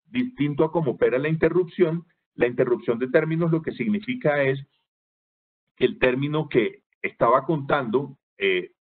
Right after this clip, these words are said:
para y se vu-, y vuelve a contar. En el caso de la suspensión, digamos que el término se congela,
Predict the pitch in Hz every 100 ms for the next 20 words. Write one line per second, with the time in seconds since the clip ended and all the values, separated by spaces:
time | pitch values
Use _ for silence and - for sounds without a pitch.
0 | - 151 151 175 151 131 110 98 110 131
1 | 104 117 160 165 175 175 180 160 151 160
2 | 117 104 - 107 139 143 - 143 139 -
3 | 101 120 135 123 104 127 120 - 101 104
4 | 120 127 131 151 156 151 160 123